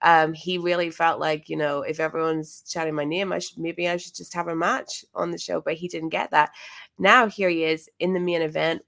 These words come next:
with Roman Reigns. Um, I guess the downside is, like I was saying, you can't convince me Rhea Ripley's gonna lose,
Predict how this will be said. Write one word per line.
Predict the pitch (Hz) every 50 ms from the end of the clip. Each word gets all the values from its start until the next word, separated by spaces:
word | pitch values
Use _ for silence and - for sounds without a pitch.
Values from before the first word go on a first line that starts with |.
| _
with | - 160 160 180 190 185 190 -
Roman | 185 170 160 151 151 156
Reigns. | 180 220 214 180 156 156 160 - - _ _ _ _ _ - - - - - - - - - - - _ _ _ _ -
Um, | 175 185 185 180 170 160 - - _
I | 180
guess | 180 190 190 190 190 -
the | 190 175
downside | 147 170 170 190 240 277 285 233 180 165 160 165 170 - -
is, | - 165 160 160 160 160 160 - -
like | - 156 160 160 156
I | 160 156 151
was | 156 156
saying, | - 180 170 165 160
you | 160 160 -
can't | 180 170 165 151 -
convince | - 170 170 170 175 170 170 -
me | 175 165 160
Rhea | 151 151 160 160 156 151
Ripley's | 165 185 - - 202 220 208 -
gonna | - 165 151 147
lose, | 147 147 151 160 160 165 175 - - -